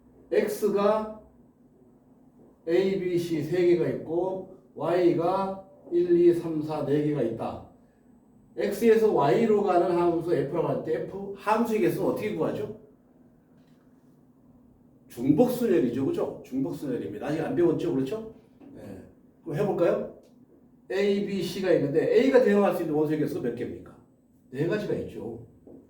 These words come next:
B도 네 가지가 있죠. 그죠? C도 네 가지가 있습니다. 모두 네 가지 있으니까 사의 삼승. 이 말이 무슨 말입니까? 뒤에 거의 앞에 거 지수가 바로 함수의 개수라는 뜻입니다. 이해가 됩니까? 여기서 이의 삼승이라는 말은 그런 뜻입니다.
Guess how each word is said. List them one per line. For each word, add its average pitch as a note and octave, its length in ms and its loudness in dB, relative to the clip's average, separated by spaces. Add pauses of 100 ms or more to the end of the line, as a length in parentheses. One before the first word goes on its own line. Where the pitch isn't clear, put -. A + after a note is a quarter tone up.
(320)
B도 G3+ 720 0
네 C#3 160 0
가지가 A#2+ 320 -2
있죠. - 200 -10
그죠? A2 260 -12
C도 A#3+ 400 0
네 F3 120 4
가지가 E3+ 220 2
있습니다. - 340 -6
모두 B3+ 340 0
네 G#3 140 4
가지 A3 240 2
있으니까 D#3+ 600 -6 (280)
사의 C#3+ 500 -2
삼승. - 320 -6
이 E3+ 80 -2
말이 A3 200 4
무슨 G3+ 200 -2
말입니까? - 420 0 (320)
뒤에 F#3+ 440 -2
거의 E3+ 240 4
앞에 - 340 -2
거 G3 140 0
지수가 C#3 400 -4
바로 G#3+ 500 -4 (180)
함수의 E3+ 520 -4
개수라는 D#3+ 400 -2
뜻입니다. C3 600 -8 (840)
이해가 D3 300 2
됩니까? C#3 300 2
여기서 E3 200 2
이의 F3 240 2
삼승이라는 D3+ 440 2
말은 C#3 300 -2
그런 A3+ 260 0
뜻입니다. - 520 -10